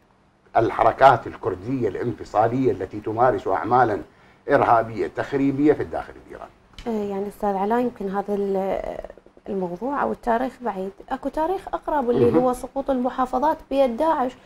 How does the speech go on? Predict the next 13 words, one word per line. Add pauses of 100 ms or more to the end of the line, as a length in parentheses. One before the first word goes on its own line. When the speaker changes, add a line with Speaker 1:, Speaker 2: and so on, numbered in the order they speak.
(140)
Speaker 1:
أحسنت.
Speaker 2:
أول
من،
آه،
انبرى
للدفاع
عن
كردستان
Speaker 1:
نعم.
Speaker 2:
هم
الإيرانيين
Speaker 1:
نعم. (360)
Speaker 2:
بشهادة